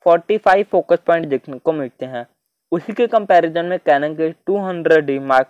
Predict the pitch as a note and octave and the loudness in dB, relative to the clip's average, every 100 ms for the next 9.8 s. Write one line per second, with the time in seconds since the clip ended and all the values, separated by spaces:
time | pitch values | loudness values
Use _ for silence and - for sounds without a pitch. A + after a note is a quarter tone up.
0 | - E3 F3+ F3 D3 C3 B2 _ _ _ | -4 -6 -4 -6 -6 -6 -10 _ _ _
1 | G3 G#3 G#3 G3 F#3+ - D3 D3+ _ D#3 | 0 2 4 2 2 -2 0 -2 _ -6
2 | D3+ E3 F3+ E3+ D#3 D#3 - D3 C#3 C3 | -4 -2 -4 -6 -4 -4 -4 -6 -4 -6
3 | - C3+ C#3 D3 B2 - B2 A#2 - _ | -8 -8 -6 -6 -8 -12 -12 -14 -16 _
4 | _ - D#3+ E3+ G#3 F#3 F3+ F#3+ E3+ D3 | _ -8 2 2 2 2 2 0 2 0
5 | E3 F3 F3+ F#3+ F#3 F#3 E3+ C3+ - F3+ | 2 0 0 -2 -4 -6 -4 -4 -2 -4
6 | E3 E3 D3+ D#3+ D#3 C3 C3 D#3+ D#3+ F3+ | -2 -4 -4 -6 -6 -6 -2 0 2 2
7 | E3 D#3+ C3+ B2+ C3+ C3+ B2+ B2+ B2+ - | 0 -4 -8 -10 -6 -2 -2 -2 -4 -4
8 | D3+ C#3 A#2+ - A2+ - _ _ _ _ | -8 -8 -10 -12 -16 -16 _ _ _ _
9 | _ _ _ - E3 G3+ A#3+ | _ _ _ 0 4 4 2